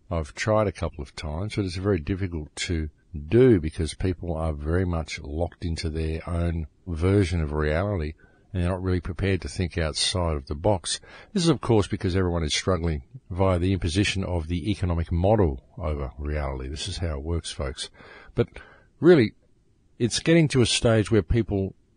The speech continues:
even people within the mainstream, people that are very much locked within the matrix, are beginning to see the fictional nature of the economic model, and they're beginning to see that the world could be very different from the way it is at the moment.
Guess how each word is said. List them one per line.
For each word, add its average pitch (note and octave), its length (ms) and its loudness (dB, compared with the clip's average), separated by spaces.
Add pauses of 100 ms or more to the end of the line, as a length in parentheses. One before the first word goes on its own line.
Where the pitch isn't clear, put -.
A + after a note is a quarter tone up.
(240)
even B2 340 4
people A2 340 0
within F#2 240 2
the E2+ 60 2
mainstream, F2+ 600 2
people G2+ 360 2
that F#2 80 2
are F2 220 0
very F#2 300 2
much E2+ 280 -2
locked G2 240 0
within F2 180 0
the E2 60 0
matrix, G2 520 -2
are G2+ 60 0
beginning A#2+ 500 0
to G#2+ 160 -2
see B2 560 2 (160)
the F2 260 -2 (280)
fictional A2 400 0
nature F#2 480 2
of D#2 80 0
the E2+ 140 0
economic E2 480 -2
model, F#2+ 260 2
and D#2 100 0
they're E2+ 60 -2
beginning B2 360 0
to C#3+ 80 -4
see B2 300 4
that F#2 180 0
the F#2 80 -2
world F2+ 260 2
could E2 140 -8
be E2+ 100 0
very E2 260 0
different D2 460 -4 (120)
from D#2 460 -6
the E2+ 100 -4
way D#2+ 220 0
it D#2+ 80 -2
is D#2 160 -4
at C#2 60 -12
the - 80 -16
moment. D#2 440 -4